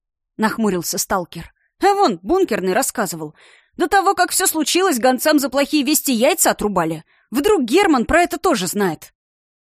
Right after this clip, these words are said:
«Во-первых, не до того, как всё случилось, а две тысячи лет назад. Во-вторых, им не яйца отрубали, а головы. А тебе твоя и так без надобности. Я считаю, волноваться не о чем».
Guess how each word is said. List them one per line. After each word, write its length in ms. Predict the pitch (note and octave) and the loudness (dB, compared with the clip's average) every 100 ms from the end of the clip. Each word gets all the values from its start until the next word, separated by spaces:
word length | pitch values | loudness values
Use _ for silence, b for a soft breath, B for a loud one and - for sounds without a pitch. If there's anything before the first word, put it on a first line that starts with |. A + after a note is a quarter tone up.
| - | -4
«Во-первых, 640 | G#3 G3 G3+ G3+ F#3+ - | -2 0 0 -2 -2 -4
не 160 | G#3+ G#3 | -2 0
до 140 | G3+ | -2
того, 340 | - F#3 B3 | 0 0 0
как 180 | F4+ F3 | -2 -4
всё 160 | - E3+ | -4 -6
случилось, 640 | - A3+ - C3+ - - b b b b | -4 -6 -6 -8 -8 -10 b b b b
а 140 | A3 A#3+ | -2 -2
две 240 | G3+ D4+ | 0 -2
тысячи 460 | - A#3 F#4 - B3+ | -2 -2 -2 -2 -2
лет 240 | G3 - | -2 -2
назад. 540 | G3+ G3+ D#3+ - - _ _ | -2 -2 -2 -8 -16 _ _
Во-вторых, 600 | G#3+ A#3 - A3 A#3+ B3 - | -2 -2 2 2 2 0 -2
им 260 | B3+ B3+ B3 | 0 2 4
не 140 | C4+ | 4
яйца 420 | C#4+ C4+ - D#3 | 4 2 0 -4
отрубали, 560 | C#3+ G#3 G#3+ E3 C#3+ D3 - | -4 -4 -2 -4 -6 -12 -2
а 140 | C4 | -2
головы. 580 | G#3+ F3 E3+ D#3+ E3 E3 b b b b b | 0 -2 0 -2 -4 -8 b b b b b
А 100 | C4+ | -4
тебе 240 | E4 F#4 | 0 0
твоя 340 | D#4+ F4 F4+ F4+ | 2 2 4 2
и 80 | |
так 260 | C#4 F4+ D#4+ | 2 0 2
без 180 | A3 F3 | -2 0
надобности. 720 | F#3 E3+ D#3 E3+ - F3 D#3 _ | 0 -2 -4 -8 -8 -12 -14 _
Я 220 | - G3 D4+ | -6 -4 -2
считаю, 560 | - D#4 C#4+ C#4 C4 | -2 -2 0 0 -4
волноваться 640 | A#3 B3 A#3 G3 F3 - F3 | -2 0 2 2 0 -2 -2
не 160 | D3+ | -2
о 60 | C3 | -4
чем». 300 | - C#3+ | -6 -8